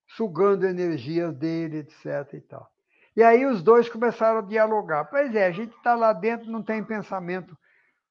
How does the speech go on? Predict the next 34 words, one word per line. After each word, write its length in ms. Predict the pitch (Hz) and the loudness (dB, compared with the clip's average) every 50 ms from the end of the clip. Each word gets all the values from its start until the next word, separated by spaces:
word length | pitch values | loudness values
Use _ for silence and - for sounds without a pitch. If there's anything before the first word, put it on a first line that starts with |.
| _ _ _ - | _ _ _ -10
desequilibrado, 800 | 139 160 175 165 170 190 185 175 175 139 120 135 131 135 147 180 | -6 -6 -6 -6 -6 -8 -4 -4 -4 -2 0 0 0 0 -2 -2
mas 140 | 208 202 | -4 -4
chega 320 | - - - 247 247 233 233 | -2 0 0 0 2 0 -2
aqui 180 | 220 - 233 | -4 -4 -8
fora, 400 | 208 - - - 220 220 226 226 | -10 -6 -4 -2 0 0 0 -2
começa 500 | 220 - 226 214 208 214 214 196 - 208 | -4 -6 -8 -6 0 0 0 0 0 -4
com 120 | - - 190 | -10 -10 -10
esses 260 | 160 151 165 147 - | -10 -10 -10 -12 -8
pensamentos 840 | - 185 180 165 - - 165 135 123 135 160 170 165 151 - - | -6 -6 -6 -6 -6 -6 -6 -6 -6 -6 -4 -4 -4 -6 -8 -12
e 160 | 139 127 120 117 | -14 -14 -14 -12
tal." 380 | _ - 151 151 156 147 135 131 _ _ _ - | _ -6 -2 -2 -2 -2 -4 -8 _ _ _ 6
Eles 480 | 220 262 294 311 311 294 277 226 - - | 8 10 12 10 10 8 4 -2 -6 -6
próprios 460 | - 190 190 208 233 226 240 226 - | -2 2 4 4 4 2 -2 -8 -4
sentiam 480 | - 269 262 240 180 - 226 233 240 | -2 -2 -2 -2 -4 -4 -4 -2 -2
que 80 | 233 226 | -2 -4
os 100 | 214 - | -6 -4
pensamentos 720 | - 233 226 214 - - 196 185 165 165 170 165 170 151 | -2 0 0 0 -2 -4 -4 -4 -4 -6 -6 -8 -10 -14
deles 280 | 123 117 151 160 175 180 | -12 -10 -8 -8 -8 -8
não 160 | 208 214 208 | -8 -4 2
eram 300 | 202 202 214 214 208 160 - _ _ _ _ _ _ _ _ | 4 4 4 2 0 -4 -12 _ _ _ _ _ _ _ _
de 120 | _ 156 190 | _ 4 4
acordo 500 | 180 170 - - 175 180 180 165 139 - | 4 4 2 2 4 4 4 2 0 -4
com 120 | - 160 | -4 -2
o 60 | 156 | 0
Evangelho, 880 | 160 151 139 160 160 156 139 110 131 156 156 156 151 151 151 147 135 139 | 0 0 0 -2 -2 -4 -4 -2 -2 -2 0 0 0 0 0 -2 -4 -8
et 140 | 127 127 - - | -12 -14 -18 -18
cetera 240 | _ 131 113 113 110 - | _ -14 -14 -14 -14 -18
e 60 | 123 | -20
tal. 280 | 127 - - - - - _ _ _ _ _ _ _ _ _ _ _ _ _ _ _ _ _ _ _ | -20 -20 -20 -20 -20 -20 _ _ _ _ _ _ _ _ _ _ _ _ _ _ _ _ _ _ _
Por 180 | - 311 302 - | -2 -2 -2 0
quê? 420 | - 247 208 160 - - - _ _ | 2 4 4 4 4 0 -8 _ _
Porque 240 | _ - - - 302 | _ -18 -2 0 0
eles 160 | 302 262 - | 0 0 -2
começavam 760 | - 285 277 277 262 240 - 214 208 202 196 190 170 - - | -4 -2 2 2 2 4 4 4 4 6 4 4 0 -6 -12